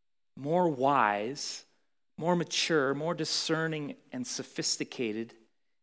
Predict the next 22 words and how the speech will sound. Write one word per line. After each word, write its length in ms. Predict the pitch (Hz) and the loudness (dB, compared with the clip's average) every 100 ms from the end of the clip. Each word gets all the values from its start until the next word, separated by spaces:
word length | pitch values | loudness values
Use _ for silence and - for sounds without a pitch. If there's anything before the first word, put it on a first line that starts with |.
| - | -8
than 220 | 151 147 | -4 -4
a 100 | - | -4
spiritually 760 | 123 - - 170 170 - - 143 | -4 -4 0 4 4 2 -4 -4
blind 520 | 123 120 120 120 120 - _ _ _ _ | -2 0 0 0 -4 -10 _ _ _ _
culture. 540 | - 139 - - 98 - _ _ _ _ _ _ _ _ _ _ | -2 -2 -2 -8 -10 -16 _ _ _ _ _ _ _ _ _ _
And 120 | 160 | -2
so 300 | - 190 180 - - | 6 8 6 2 4
<clears throat> 640 | 190 127 - - _ _ | 4 4 -8 -20 _ _
Paul 220 | - 233 | 6 6
is 120 | 247 | 6
talking 340 | 240 202 185 185 | 2 0 0 4
about 160 | 151 | 4
what 100 | 147 | 4
it 80 | 156 | 2
means 240 | 156 147 - | -2 -2 -2
to 80 | |
be 80 | 131 | -2
a 60 | 117 | -2
spiritual 520 | - - 143 139 117 | -2 2 2 2 -6
people. 480 | - - 113 - 90 _ _ _ _ _ _ _ - | -10 -10 -10 -10 -16 _ _ _ _ _ _ _ -6
And, 420 | 143 139 139 139 | 0 2 2 4
uh, 260 | 127 123 | 4 4